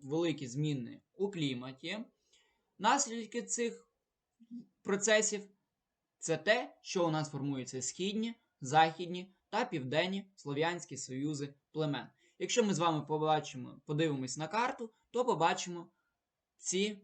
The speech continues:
союзи племен, які у нас позначені на карті різними кольорами. Уважно подивилися і знайшли собі східних слов'ян, західних слов'ян та південні слов'яни.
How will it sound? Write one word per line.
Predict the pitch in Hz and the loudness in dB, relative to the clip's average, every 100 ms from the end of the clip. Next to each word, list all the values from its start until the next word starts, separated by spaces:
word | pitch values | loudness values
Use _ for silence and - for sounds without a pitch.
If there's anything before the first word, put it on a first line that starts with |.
| _ - | _ -10
союзи | - 151 151 156 135 139 | -2 2 2 2 0 -4
племен, | 135 139 170 233 214 | -4 -4 -2 -2 -4
які | 143 143 247 | -8 -4 -2
у | 180 | -2
нас | 190 202 | -4 -6
позначені | 139 135 170 160 151 131 | -6 -2 -4 -4 -8 -8
на | 123 - | -10 -2
карті | 190 220 - 151 | -2 -2 -2 -2
різними | 170 160 151 143 | -2 -2 -4 -2
кольорами. | 147 143 131 120 - _ _ _ _ _ _ _ _ _ _ _ _ _ | -2 -2 -2 -8 -12 _ _ _ _ _ _ _ _ _ _ _ _ _
Уважно | - 135 131 120 123 | -8 -4 -4 -6 -12
подивилися | - 208 254 247 - 180 | -8 -2 2 2 0 -4
і | |
знайшли | 165 147 135 135 123 | -4 -4 -4 -6 -8
собі | 131 131 | -8 -8
східних | - - 165 139 151 | -8 -4 -2 -2 -4
слов'ян, | 147 170 180 214 233 - _ _ | -6 -4 -2 -2 -4 -10 _ _
західних | 160 170 156 - 156 180 220 | -2 6 6 6 -4 -6 -8
слов'ян | - 220 208 226 226 _ _ - | -8 -6 -4 -4 -6 _ _ -6
та | 214 285 | -6 -6
південні | - 143 123 120 143 147 143 _ _ _ | -8 -8 -6 -4 -4 -4 -6 _ _ _
слов'яни. | - 156 143 120 | -10 -8 -8 -10